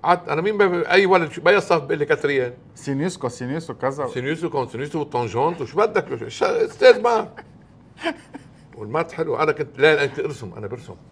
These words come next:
Speaker 1: برسم
Speaker 2: إيه.
Speaker 1: حلو. أنا آخذ، آه، رسمة ب-، وقتها طلبوا منا نرسم مزهرية بالمعهد الأنطوني، طلعت الأول.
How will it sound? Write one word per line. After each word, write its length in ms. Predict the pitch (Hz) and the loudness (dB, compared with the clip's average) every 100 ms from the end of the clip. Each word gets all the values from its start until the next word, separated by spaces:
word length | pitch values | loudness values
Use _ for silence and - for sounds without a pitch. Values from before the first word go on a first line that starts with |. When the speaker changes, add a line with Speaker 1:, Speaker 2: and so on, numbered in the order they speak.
| - | -18
Speaker 1:
برسم 120 | - 104 | -14 -12
Speaker 2:
إيه. 100 | 101 | -10
Speaker 1:
حلو. 220 | 107 95 - - - - - - - - - - - - | -10 -12 -16 -20 -20 -20 -20 -20 -20 -20 -20 -20 -20 -10
أنا 240 | 110 - | -4 0
آخذ، 180 | 147 139 110 101 | 0 -2 -6 -6
آه، 400 | 117 117 113 110 | -2 0 -2 -2
رسمة 600 | 151 151 135 135 123 113 | -2 -4 -8 -6 -4 -4
ب-، 560 | 101 101 95 90 85 120 | -6 -10 -10 -14 -14 -12
وقتها 260 | 127 131 | -10 -8
طلبوا 360 | 117 127 147 143 | -6 -4 -2 -2
منا 120 | 135 | -4
نرسم 260 | 139 139 127 | -6 -8 -8
مزهرية 460 | 110 110 156 151 | -6 -2 -2 -4
بالمعهد 580 | 113 104 104 107 104 107 | -6 -8 -10 -10 -12 -12
الأنطوني، 460 | 113 101 131 147 165 | -14 -10 -8 -8 -8
طلعت 260 | 143 127 | -8 -6
الأول. 300 | 127 170 113 | -4 -4 -6